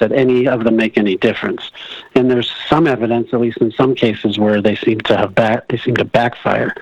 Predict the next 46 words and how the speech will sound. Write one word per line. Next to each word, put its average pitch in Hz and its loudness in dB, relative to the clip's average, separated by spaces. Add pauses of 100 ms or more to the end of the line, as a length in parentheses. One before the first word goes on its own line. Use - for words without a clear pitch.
(520)
Um, 110 0 (440)
but 139 2
more 160 2
specifically, 156 0
I 123 2
have 135 0
a 117 -4
problem 120 0
with 113 -2 (560)
the, 127 2
there's 131 0
many 185 4
bullying 151 2
programs 117 -2
that 117 -2
sort 139 2
of 120 -2
imply 123 0
that 120 0
it's - -6 (160)
the 113 0
victim's 135 0 (560)
job 139 0 (140)
or 131 0
responsibility 131 0 (140)
through 117 4
either 113 2 (520)
I - 2
don't 123 2
know, 107 -2
firm 143 2
talk 143 0
or 107 2
humor 180 2
or 123 0
whatever 160 2
the 165 0
case, 151 0
it's 131 -4
somehow 139 2
their 135 2
responsibility 131 0
to 110 -6
diffuse 123 -2
the 104 -4
situation. 151 0